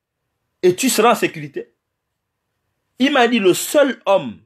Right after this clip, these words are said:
qui peut rentrer dans la présidence là et qui peut se, qui peut dormir tranquillement, c'est Ali Bongo. Il m'avait dit ça. Il m'a dit,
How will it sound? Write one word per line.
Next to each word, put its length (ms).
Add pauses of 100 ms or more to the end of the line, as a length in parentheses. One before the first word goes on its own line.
qui 120
peut 200
rentrer 300
dans 100
la 100
présidence 540
là 180 (480)
et 160
qui 140
peut 180
se, 380
qui 160
peut 160
dormir 600 (160)
tranquillement, 680 (460)
c'est 160
Ali 280
Bongo. 380 (600)
Il 80
m'avait 200
dit 140
ça. 320 (2000)
Il 140
m'a 180
dit, 380